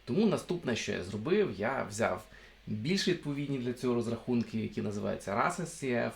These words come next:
тобто де ми беремо певний простір орбітали, починаємо робити всі можливі, але в рамках цього простору збудження електронів, перебираємо по одній всі ці пермутації.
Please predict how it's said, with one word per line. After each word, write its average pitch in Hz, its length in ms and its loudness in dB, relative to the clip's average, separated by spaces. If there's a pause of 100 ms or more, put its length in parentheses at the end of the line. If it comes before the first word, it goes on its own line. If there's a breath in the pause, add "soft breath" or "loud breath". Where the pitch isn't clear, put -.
тобто 110 240 -6
де 110 140 0
ми 110 120 0
беремо 110 440 0 (100)
певний 107 280 0
простір 101 420 -4
орбітали, 147 500 0
починаємо 117 500 0
робити 113 380 -2 (680 loud breath)
всі - 260 -2
можливі, 117 600 2
але 110 180 2
в 113 60 0
рамках 104 360 0
цього 110 140 -2
простору 104 640 0
збудження 104 540 0
електронів, 156 580 0 (480 loud breath)
перебираємо 117 800 4
по 107 140 -2
одній 107 180 2
всі - 160 -6
ці - 120 -6
пермутації. 160 800 0